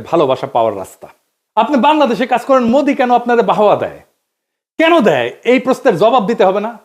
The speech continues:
বাংলাদেশের মানুষের সাথে আপনার কন্ট্রাক্টটা কি? সোশ্যাল কন্ট্রাক্ট কি? আপনি সমাজের, রাষ্ট্রে কি অবদান রাখছেন? একটা প্রতিষ্ঠান করছেন, বাংলাদেশের সাথে আপনার কন্ট্রাক্টটা কি? বাঙ্গু সুশীলদের সফট হিন্দুত্ববাদের দীক্ষা দিচ্ছেন,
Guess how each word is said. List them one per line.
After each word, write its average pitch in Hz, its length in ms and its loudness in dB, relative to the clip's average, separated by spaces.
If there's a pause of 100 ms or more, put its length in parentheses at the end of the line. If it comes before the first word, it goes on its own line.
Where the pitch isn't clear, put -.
(580)
বাংলাদেশের 240 500 0
মানুষের 220 340 0
সাথে 226 240 0
আপনার 208 300 0
কন্ট্রাক্টটা 214 500 -4
কি? 101 180 -16 (280)
সোশ্যাল 247 220 0
কন্ট্রাক্ট 226 380 0
কি? 98 140 -8 (260)
আপনি 202 220 0
সমাজের, 233 360 2
রাষ্ট্রে 226 300 -2
কি 254 140 0
অবদান 214 320 2
রাখছেন? 190 240 -2
একটা 202 140 -6
প্রতিষ্ঠান 214 420 -4
করছেন, 214 300 -4 (320)
বাংলাদেশের 254 460 2
সাথে 247 260 -2
আপনার 220 220 -4
কন্ট্রাক্টটা 160 480 -8
কি? 80 140 -18 (380)
বাঙ্গু 240 340 0
সুশীলদের 233 420 -4
সফট 247 300 -4
হিন্দুত্ববাদের 214 580 0
দীক্ষা 190 240 -2
দিচ্ছেন, 214 360 -6